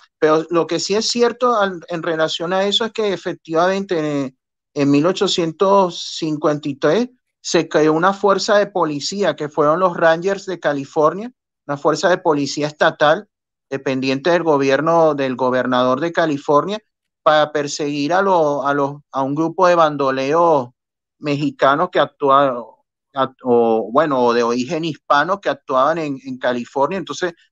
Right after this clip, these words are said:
sí que es cierto que hubo problemas en, en la adaptación, eh,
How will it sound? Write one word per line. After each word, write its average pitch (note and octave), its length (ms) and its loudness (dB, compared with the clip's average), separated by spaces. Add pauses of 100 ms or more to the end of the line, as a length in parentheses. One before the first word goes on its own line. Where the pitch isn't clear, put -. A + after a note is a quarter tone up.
(180)
sí E3+ 260 -2
que F#3+ 120 0
es - 80 -4
cierto F#3 420 -2
que E3 80 -4
hubo E3 240 0
problemas D#3+ 580 0
en, B2 400 -4 (560)
en C3+ 140 0
la C3 100 6
adaptación, C3 800 0
eh, B2+ 500 -2